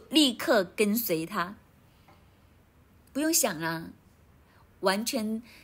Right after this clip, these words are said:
在视线上面连挣扎的能力都没有了，马上跟着他。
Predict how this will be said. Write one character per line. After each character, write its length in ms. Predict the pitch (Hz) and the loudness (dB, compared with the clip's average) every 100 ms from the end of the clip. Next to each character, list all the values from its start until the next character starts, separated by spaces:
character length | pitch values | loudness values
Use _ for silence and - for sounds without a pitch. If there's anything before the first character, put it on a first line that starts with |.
| - | -2
在 120 | 285 | 2
视 160 | 277 285 | 2 2
线 140 | 262 | 0
上 160 | 247 247 | 0 2
面 320 | 247 220 190 | 2 0 -4
连 260 | 185 202 208 | -2 -2 0
挣 180 | 277 277 | 0 4
扎 160 | 240 | 4
的 80 | 202 | 4
能 180 | 190 180 | 2 2
力 80 | 226 | 2
都 120 | 208 | 0
没 140 | 196 | 2
有 120 | 175 165 | 2 2
了， 180 | 143 - - _ _ _ _ _ - | -2 -8 -20 _ _ _ _ _ -6
马 160 | 208 190 | -4 0
上 240 | 294 247 | 2 2
跟 120 | 247 | 4
着 140 | 240 208 | 2 2
他。 260 | 214 202 | -4 -6